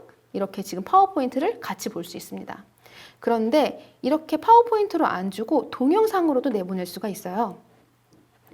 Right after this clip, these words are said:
지금 이렇게 다 된 것을 파일,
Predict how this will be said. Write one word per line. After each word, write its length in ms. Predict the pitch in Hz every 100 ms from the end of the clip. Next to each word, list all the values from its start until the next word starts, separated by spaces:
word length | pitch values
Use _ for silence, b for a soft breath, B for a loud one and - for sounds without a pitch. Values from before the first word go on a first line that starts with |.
| B B -
지금 280 | 240 254
이렇게 540 | 208 214 - 240 294 359
다 140 | 240
된 200 | 226 202
것을 420 | 185 196 320 - B B -
파일, 720 | - 392 311 285 339 480